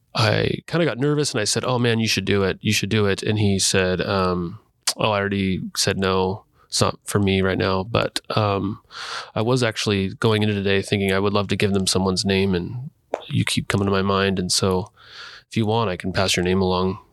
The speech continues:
And, um, I was, like, kinda taken back by that. And,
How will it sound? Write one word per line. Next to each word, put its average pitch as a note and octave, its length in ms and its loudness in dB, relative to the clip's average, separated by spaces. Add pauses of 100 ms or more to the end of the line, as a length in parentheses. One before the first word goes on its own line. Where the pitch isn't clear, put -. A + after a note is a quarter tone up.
(200)
And, F#2+ 320 2
um, F2+ 420 0 (1500)
I A2 240 2
was, G#2+ 180 0
like, G2+ 340 0 (460)
kinda C#3+ 160 0
taken B2+ 240 0
back C#3 220 0
by C#3 140 2
that. C#3+ 400 0
And, G#2 520 0